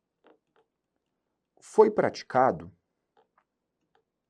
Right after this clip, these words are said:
o preço de mercado.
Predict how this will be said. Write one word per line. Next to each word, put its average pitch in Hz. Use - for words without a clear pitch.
o 156
preço 156
de 110
mercado. 123